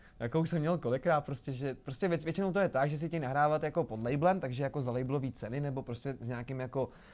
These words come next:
barterem nebo něco, ale zároveň by chtěli jako být samostatný, self-made jako a všechno si to jako dělat sami a ono to jako prostě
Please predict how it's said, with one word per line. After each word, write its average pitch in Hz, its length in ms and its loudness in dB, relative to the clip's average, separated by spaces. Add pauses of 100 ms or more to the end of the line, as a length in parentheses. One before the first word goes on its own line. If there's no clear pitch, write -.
(260)
barterem 113 520 -2
nebo 139 180 -2
něco, 147 500 -2 (340)
ale 143 540 8 (220)
zároveň 156 500 2
by 160 80 -4
chtěli 165 260 2
jako 160 200 2
být 147 180 0
samostatný, 214 840 -4 (180)
self-made 165 600 -2
jako 165 460 4
a 143 40 0
všechno 151 240 -4
si 143 120 -10
to 151 60 0
jako 151 180 -2
dělat 147 220 0
sami 135 340 -6
a 139 120 -2
ono 143 220 -2
to 151 100 -2
jako 147 220 0 (140)
prostě 156 460 4